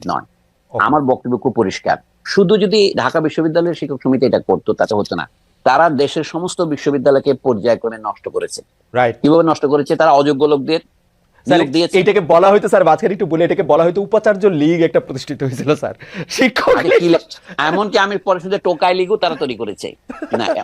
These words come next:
Speaker 1: আমার কথা এইটা হচ্ছে স্বৈরাচার অথবা ফ্যাসিবাদ যে প্রক্রিয়া অর্পণ করে, এটাকে বলে,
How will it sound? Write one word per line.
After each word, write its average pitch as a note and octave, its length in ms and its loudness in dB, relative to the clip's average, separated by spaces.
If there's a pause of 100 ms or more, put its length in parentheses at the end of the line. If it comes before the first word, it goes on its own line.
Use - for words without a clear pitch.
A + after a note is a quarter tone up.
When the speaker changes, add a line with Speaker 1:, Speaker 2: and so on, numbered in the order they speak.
Speaker 1:
আমার C3+ 240 0
কথা F3 180 0 (120)
এইটা E3 260 2
হচ্ছে G3 200 0
স্বৈরাচার E3+ 600 2
অথবা D3+ 300 -4 (400)
ফ্যাসিবাদ C3 540 0
যে A#2+ 120 -4 (140)
প্রক্রিয়া A#2 360 -2
অর্পণ A2 280 -2
করে, A#2+ 200 0
এটাকে C#3+ 240 -4
বলে, D#3 140 0